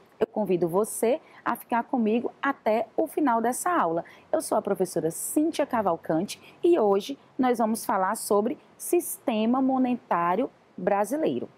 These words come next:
ok? Olha a nossa habilidade. Resolver e elaborar problemas que envolvam a comparação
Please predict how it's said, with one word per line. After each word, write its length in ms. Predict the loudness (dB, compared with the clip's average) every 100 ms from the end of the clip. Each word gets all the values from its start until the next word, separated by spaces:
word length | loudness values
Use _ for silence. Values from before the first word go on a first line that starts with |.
| _ _ -20 -20 _
ok? 360 | 0 2 0 -4 _ -20 -4
Olha 180 | 0 2
a 20 |
nossa 260 | 2 2 0
habilidade. 720 | 0 2 2 0 -2 -12 -18 -20 -20 -12
Resolver 960 | 0 2 2 2 2 2 2 2 2 0 -2
e 100 | 2
elaborar 600 | 4 4 2 2 2 0
problemas 840 | -2 -2 0 0 0 2 0 -2 -8 -20 -10 -2
que 80 |
envolvam 560 | 2 2 2 2 2 0
a 40 |
comparação 1300 | -4 -2 -2 -2 -2 0 2 0 -4 -4 0 2 2